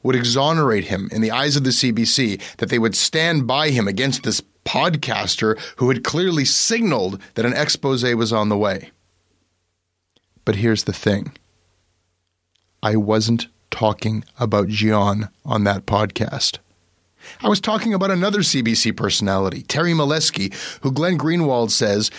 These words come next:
sat on Snowden leaks about spying in Canada for months on end instead of reporting them. That was my monster story. The Jian story had been sitting on ice.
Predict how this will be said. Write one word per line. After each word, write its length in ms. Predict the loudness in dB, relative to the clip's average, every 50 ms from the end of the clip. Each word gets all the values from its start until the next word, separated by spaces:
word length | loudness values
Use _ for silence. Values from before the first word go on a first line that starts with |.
| -10 -6
sat 400 | -4 -2 0 0 0 0 0 0
on 180 | 0 0 0 0
Snowden 480 | 0 -2 -2 -2 0 0 0 0 0
leaks 300 | 0 0 -2 -2 -2 -2
about 320 | -2 -2 0 0 0 0 -2
spying 380 | -2 0 0 0 2 2 2
in 100 | 2 0
Canada 420 | 0 -2 0 0 0 2 0 0 -2
for 160 | -2 -2 0
months 400 | 0 0 0 0 0 0 0 0
on 180 | 0 0 0 0
end 220 | 2 2 2 2
instead 300 | 0 0 0 0 -2 0
of 100 | 0 0
reporting 400 | -2 0 0 0 2 2 2 0
them. 140 | 0 -4 -6 -8 -12 -14 -14 -12 -8 -4
That 500 | -4 -2 0 0 0 0 0 -2 -2 -2
was 220 | 0 0 0 2
my 160 | 2 2 2
monster 460 | 2 2 2 2 0 0 -2 -2 0
story. 460 | 0 0 0 0 0 0 -4 -6 -12 -16 _ _ _ _ _ _ _ _ -20 -20 -20 -20 -6 -4
The 80 | -2 0
Jian 300 | 2 2 2 2 2 0
story 320 | 0 0 0 0 2 0
had 100 | 0 0
been 140 | 0 0 0
sitting 300 | 2 2 2 2 2 2
on 220 | 2 2 0 0 0 0
ice. 480 | 0 0 0 0 0 0 0 -2 -4